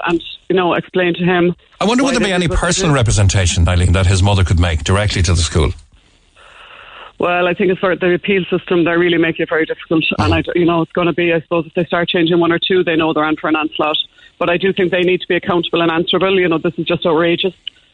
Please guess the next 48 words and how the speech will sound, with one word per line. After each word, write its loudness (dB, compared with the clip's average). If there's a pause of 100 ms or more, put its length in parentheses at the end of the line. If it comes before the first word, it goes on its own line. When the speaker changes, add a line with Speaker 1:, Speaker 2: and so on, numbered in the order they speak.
(220)
Speaker 1:
That -4
kid -2
is -2
one 0
of -2
many, 2
many 0
chil-, 0
many, 2
many 0
students -2
this -4
year 0 (380)
who, 2 (280)
you 0
know, -2 (160)
was -2
treated -2
so 0
unfairly. 0
I 0
mean, 0 (300)
I've -2
spoken -2
to -6
so 0
many 2
teachers -2
who 0
are 2
l-, 2 (100)
raging 0
that -4
their 0 (120)
students' 0 (100)
grades 0
are 2
dropped. -2
I 0
mean, 2
who 2
else -2 (480)
has -4
the 0
right, 2
really, 0 (280)
to 0
let, 0